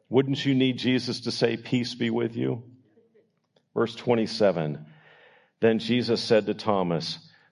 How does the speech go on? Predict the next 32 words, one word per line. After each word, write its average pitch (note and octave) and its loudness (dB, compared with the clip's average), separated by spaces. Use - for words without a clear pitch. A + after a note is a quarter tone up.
"Put E3 2
your D3+ 0
finger B2 0
here. C#2 -6
See C#3 0
my C#3 2
hands, A2 2
and F#2 -2
put D3 4
out C3 2
your C#3 2
hand G2 0
and E2+ -2
place C3 2
it A#2 -4
in A#2+ 2
my G#2+ 2
side. F#2 0
Do C3 2
not D3 0
disbelieve, G2 2
but A2 2
believe." B2 0
And F2 -6
Thomas A2+ 0
answered A2 0
him, D#2 -4
"My F#2+ -2
Lord A2 0
and G#2+ -4
my F2 0
God." D#2 -4